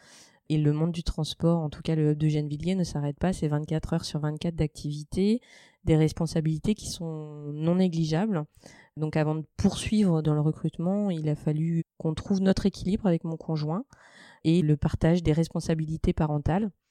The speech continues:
Comme je dis, j'ai la chance à la maison, euh, d'avoir un équilibre, euh, des responsabilités femmes-hommes sans avoir à signer d'accord. Donc je l'en remercie en même temps au, au quotidien.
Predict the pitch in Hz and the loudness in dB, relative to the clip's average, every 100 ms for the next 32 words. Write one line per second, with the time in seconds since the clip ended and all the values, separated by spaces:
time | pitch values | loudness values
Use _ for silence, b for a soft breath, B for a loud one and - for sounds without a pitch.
0 | - 165 160 151 185 208 175 156 156 185 | 0 4 4 2 0 0 2 0 -2 -2
1 | 185 - 160 156 156 151 170 196 180 156 | -2 0 0 2 0 0 -2 0 2 2
2 | 151 151 160 165 156 170 - - 170 175 | 4 4 4 4 2 0 -2 -4 -2 0
3 | 175 156 151 143 143 143 143 147 151 160 | 4 4 4 2 2 0 0 0 2 0
4 | 160 160 - 156 156 156 - 175 - 165 | -2 -6 -4 -2 -2 -2 0 0 2 0
5 | 160 - 175 180 - 151 151 160 151 - | 0 0 0 0 0 2 2 2 0 -2
6 | 160 160 151 147 165 196 - 151 - - | -2 0 0 0 0 -2 -6 -16 -16 -10
7 | - 147 156 156 - 180 170 151 147 - | -4 0 2 2 -2 -4 -4 -6 -6 0
8 | 165 151 - 165 165 165 - 156 175 | 2 2 2 2 2 0 -2 -4 -4